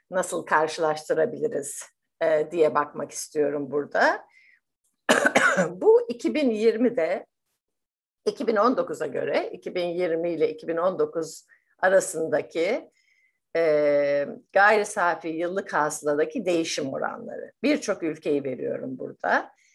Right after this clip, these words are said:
Gördüğünüz gibi Türkiye gene kırmızı, en solda. Türkiye, Çin ve İrlanda,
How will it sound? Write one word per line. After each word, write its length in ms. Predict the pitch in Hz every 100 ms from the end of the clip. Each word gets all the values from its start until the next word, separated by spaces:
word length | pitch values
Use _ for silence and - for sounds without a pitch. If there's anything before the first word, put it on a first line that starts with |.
| _ _ _ _
Gördüğünüz 640 | 226 247 240 330 349 294
gibi 220 | 208 185 -
Türkiye 480 | 294 226 165 175
gene 320 | 202 214 190 180
kırmızı, 840 | 220 170 160 143 143 165 320 427 _ _ -
en 200 | 226 277
solda. 680 | - 185 147 135 151 220 440 - _ _ _ -
Türkiye, 880 | 359 349 - 220 185 165 277 440 -
Çin 580 | - 247 226 214 359 285
ve 140 | 226
İrlanda, 720 | 185 202 202 214 180 160 185